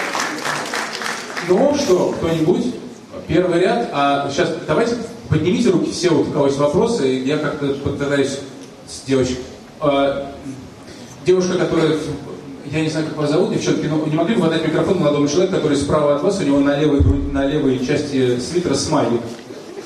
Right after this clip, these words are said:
Юноша, поднимите руку еще раз. Девушка не может понять, что это вы. Спасибо. А, было бы неплохо включить микрофон.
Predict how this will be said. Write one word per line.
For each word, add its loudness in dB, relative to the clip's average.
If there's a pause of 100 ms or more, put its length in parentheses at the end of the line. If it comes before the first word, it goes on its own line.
(460)
Юноша, 2
поднимите 2
руку 4
еще 2
раз. 2
Девушка 0
не -4
может 0
понять, -2
что -4
это -4
вы. 0
Спасибо. -2 (1400)
А, -2 (220)
было 2
бы 2
неплохо 2
включить 0
микрофон. -2